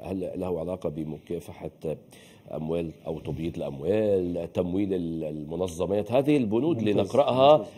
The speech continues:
Speaker 1: العناوين الرنانة اللي عادة
Speaker 2: أنت
Speaker 1: بنقرأها
Speaker 2: أكيد،
Speaker 1: بال- <laughs>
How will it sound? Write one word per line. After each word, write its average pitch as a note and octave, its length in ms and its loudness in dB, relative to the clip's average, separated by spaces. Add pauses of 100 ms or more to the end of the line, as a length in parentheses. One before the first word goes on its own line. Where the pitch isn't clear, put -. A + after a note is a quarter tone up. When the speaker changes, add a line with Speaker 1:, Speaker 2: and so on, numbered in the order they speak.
(140)
Speaker 1:
العناوين A#2 560 6
الرنانة A#2 560 6
اللي F#2 120 2
عادة A#2 180 4
Speaker 2:
أنت A2+ 100 0
Speaker 1:
بنقرأها B2+ 400 8
Speaker 2:
أكيد، D#3+ 120 8
Speaker 1:
بال- A#2 180 2
<laughs> D3 40 2